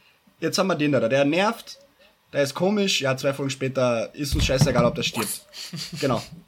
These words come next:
Speaker 1: Gut, der ist tot, keiner, keiner trauert um ihn. Dann zwei andere Charaktere, drei andere Charaktere, scheiße.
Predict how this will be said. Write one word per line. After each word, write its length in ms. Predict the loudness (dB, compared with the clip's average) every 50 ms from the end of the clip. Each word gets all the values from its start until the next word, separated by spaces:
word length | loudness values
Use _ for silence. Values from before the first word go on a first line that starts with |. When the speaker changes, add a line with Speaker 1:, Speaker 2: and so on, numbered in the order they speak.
| _ -20 -20 -20 _ _ _ _ _ _ _
Speaker 1:
Gut, 240 | -4 -2 -2 0 2
der 80 | 2 2
ist 100 | 2 0
tot, 300 | -2 -2 -2 -2 -6 -16 _ -12 -6
keiner, 340 | -2 0 0 2 2 0 0
keiner 260 | -2 -2 0 0 0 2
trauert 260 | 2 2 2 2 0
um 80 | -2
ihn. 120 | -6 -6 -10 -14 _ _ _ _ _ _ _ -20 -20 -20 -20 _ _ _ _ _
Dann 320 | 2 2 2 2 0 -4 -4
zwei 200 | -4 -2 0 2
andere 240 | 2 2 0 -2 -2
Charaktere, 400 | -2 -2 -2 -2 -2 -2 -4 -2
drei 220 | 0 2 2 2
andere 240 | 2 2 0 -2 -2
Charaktere, 560 | -4 -4 -6 -6 -6 -6 -4 -4 -4 -4 -4
scheiße. 720 | -4 -4 -6 -4 -4 -6 -6 -8 -10 -12 -12 -12 -14 -14